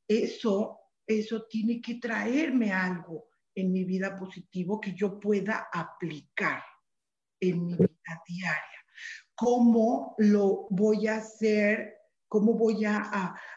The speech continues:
aplicarlo y que no quede en un solo concepto? Les voy a decir una frase que dice mi hija de dieciséis años cuando quiere algo y dice, "Solo hazlo".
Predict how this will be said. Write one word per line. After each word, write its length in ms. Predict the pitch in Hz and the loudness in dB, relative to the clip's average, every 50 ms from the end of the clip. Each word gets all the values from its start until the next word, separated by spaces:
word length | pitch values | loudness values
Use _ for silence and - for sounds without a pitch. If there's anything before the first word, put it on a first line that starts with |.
| - | -6
aplicarlo 1300 | - 180 180 180 - - 180 175 165 - _ - 208 208 208 208 214 202 202 196 190 180 170 170 170 - - | -4 -4 -4 -4 -6 -8 -8 -8 -10 -10 _ -4 0 2 2 2 2 0 0 0 0 0 0 0 -2 -4 -4
y 100 | - 214 | -6 -6
que 140 | - - 202 | -4 -2 0
no 220 | 190 190 190 185 - | 0 0 -2 -4 -4
quede 280 | - 208 202 196 202 | -2 -2 -2 0 -2
en 140 | 190 196 196 | -2 -4 -4
un 100 | 190 185 | -6 -6
solo 400 | 190 - 190 190 190 185 180 - | -6 -6 -4 -2 -2 -4 -4 -6
concepto? 880 | - 180 170 170 165 165 - - 196 202 190 190 - _ - 160 160 - - - - - - | -12 -14 -12 -12 -12 -12 -10 -8 -6 -6 -6 -6 -10 _ -14 -14 -14 -14 -16 -18 -18 -6 -2
Les 140 | - 185 185 | -2 0 2
voy 140 | 170 202 214 | 4 6 6
a 60 | 214 | 6
decir 300 | 226 214 - 220 214 185 | 6 4 4 2 4 6
una 420 | 214 208 208 214 208 208 208 - | 6 6 6 6 4 2 0 -2
frase 420 | - 208 208 190 190 - - 196 - | -2 0 2 2 2 0 -4 -6 -6
que 120 | - 202 | -4 -4
dice 260 | 185 190 185 165 202 | -4 -4 -4 -2 0
mi 360 | 202 247 - 180 185 180 165 - | 2 2 2 2 2 4 4 2
hija 180 | - - 180 170 - - - 165 - - | 2 0 -4 -8 -8 -8 -8 -10 -12 -10
de 140 | 160 156 156 | -10 -4 -2
dieciséis 640 | 165 160 - - 175 165 - 165 165 165 165 - - | -2 -2 -2 -4 -10 -4 0 2 2 2 2 -2 -2
años 580 | 175 160 160 160 165 165 160 165 185 185 - _ _ _ _ _ _ _ _ _ _ | -2 -2 0 0 -2 -2 -4 -4 -6 -10 -12 _ _ _ _ _ _ _ _ _ _
cuando 520 | _ - 170 170 165 165 165 165 160 160 - | _ -4 -2 0 0 0 0 0 -2 -2 -2
quiere 300 | - 190 180 170 175 175 | -2 -2 0 2 2 2
algo 600 | 170 170 170 170 170 165 160 151 156 143 - - - | 2 0 0 0 0 -2 -2 -2 -4 -6 -6 -8 -10
y 200 | 190 165 175 175 | -10 -8 -8 -10
dice, 220 | 165 - - 180 | -10 -12 -12 -14
"Solo 480 | 170 - - 226 226 240 247 247 247 247 | -10 -2 0 2 4 4 4 2 2 2
hazlo". 600 | 247 254 254 254 254 - 226 208 202 185 165 | 2 2 2 0 0 2 2 4 4 2 2